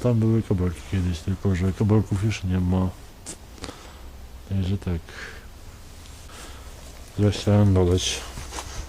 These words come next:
No i tak o.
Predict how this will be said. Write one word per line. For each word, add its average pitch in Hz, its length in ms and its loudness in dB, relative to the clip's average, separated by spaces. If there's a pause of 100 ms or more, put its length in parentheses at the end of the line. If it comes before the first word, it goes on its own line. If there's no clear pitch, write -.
(3750)
No 92 280 -2
i - 20 -4
tak - 240 -4
o. 90 100 0